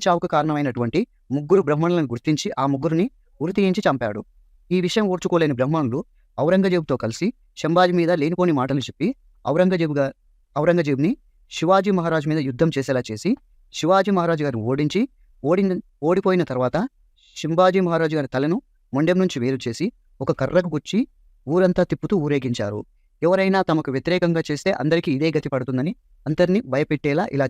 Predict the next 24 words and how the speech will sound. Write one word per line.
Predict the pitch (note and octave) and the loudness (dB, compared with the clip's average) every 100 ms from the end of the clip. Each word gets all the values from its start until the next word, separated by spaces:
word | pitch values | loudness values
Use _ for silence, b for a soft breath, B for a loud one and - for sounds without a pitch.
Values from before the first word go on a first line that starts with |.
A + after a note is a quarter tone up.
| A#2 | -4
చేశారు. | A#2 G#2+ G#2 _ - _ - | -6 -8 -10 _ -20 _ -2
దానికి | D3+ F3 | 0 0
గుర్తుగానే | C#3 C#3+ G3 F#3 D#3 B3 _ _ - | -2 -2 0 0 0 -2 _ _ -8
ప్రతి | - A3 | 0 0
సంవత్సరం | - E3+ D#3 D#3+ F3+ | 2 -2 0 -2 -2
మహారాష్ట్రలో | C#3+ D#3+ D3 - C#3 A#3 _ _ _ | -2 -2 -4 -2 -2 -4 _ _ _
గుడి | F3+ G3+ | -2 2
పడవ | G3 F3+ F3+ D3 | 2 4 2 2
అనే | D#3 | 0
ఉత్సవం | C3 - F3 | -2 0 0
జరుపుతారు. | C3 G#2+ A2 G#2+ G#2 _ _ _ - | 0 -6 -6 -6 -6 _ _ _ -2
రాను | C#3+ G3+ | 0 2
రాను | G3 G3 | 2 0
ఈ | D#3 | -2
విషయం | D#3+ D3+ F#3 F#3+ C#4+ _ _ _ _ _ _ _ _ - | -4 -2 -2 -2 -4 _ _ _ _ _ _ _ _ -4
జనాలకి | D#3+ G3 G3 - | 0 2 0 0
అర్థమయ్యేలా | C#3 E3 D#3+ D#3+ D#3+ | 0 0 2 2 2
ఉంటుందని | C3+ C3 C#3+ C#3 C#3+ | 0 0 0 -2 -2
చెప్పి, | - B3+ - _ _ _ _ - | -2 -2 -4 _ _ _ _ -6
మమ్మల్ని | D3+ E3 F3 | -2 0 2
వ్యతిరేకిస్తారని | C3+ - E3+ F3 - E3+ E3+ | 0 0 -2 -2 0 0 0
చెప్పి, | E3+ A3 D4+ _ _ | -2 -2 -4 _ _
ఇప్పుడున్న | E3 F3+ E3+ | -6 0 2
పరిస్థితుల్లో | D#3+ D3 C#3+ D3+ F#3 | 2 -2 -4 0 0